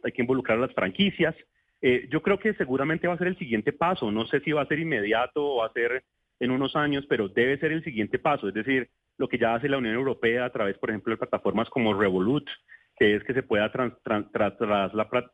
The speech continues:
trasladar plata de euros a libras para cuando tú vas a visitar Londres, o si estás en Londres, trasladarla a euros para visitar a París o a España o lo que sea. Seguramente va a ser el siguiente paso, lo que pasa es que a los europeos les queda más fácil porque,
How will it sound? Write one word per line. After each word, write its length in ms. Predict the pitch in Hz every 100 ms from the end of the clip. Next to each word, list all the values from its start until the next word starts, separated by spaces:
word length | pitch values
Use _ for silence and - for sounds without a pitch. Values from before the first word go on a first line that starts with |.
| -
trasladar 320 | 110 98 -
plata 180 | - 139
de 160 | 120 104
euros 320 | 120 135 131
a 60 |
libras 420 | 107 135 151 139 -
para 200 | 113 98
cuando 280 | - 110 101
tú 120 | -
vas 140 | 104 127
a 60 |
visitar 320 | 120 101 92
Londres, 420 | 117 156 165 123 - - _ -
o 100 | 120
si 60 |
estás 180 | 120 107
en 140 | 131
Londres, 340 | 135 135 135 135
trasladarla 600 | 127 113 104 101 101 123
a 100 | 123
euros 280 | 131 131 135
para 200 | - 110
visitar 300 | 113 120 92
a 80 | 104
París 460 | 107 104 151 156 -
o 80 |
a 60 | 95
España 500 | - 127 143 143 117
o 60 | 107
lo 100 | 104
que 80 | -
sea. 260 | 156 127 - - - -
Seguramente 500 | 143 156 180 185 180
va 60 |
a 60 | 180
ser 120 | 180
el 100 | 190
siguiente 320 | 160 117 151
paso, 300 | - 143 160
lo 80 | 170
que 80 | 117
pasa 200 | 104 113
es 80 | -
que 100 | 156
a 20 |
los 100 | 143
europeos 400 | 110 95 104 110
les 120 | 98
queda 160 | 98 104
más 180 | 123
fácil 320 | - 117 131 127
porque, 300 | 135 95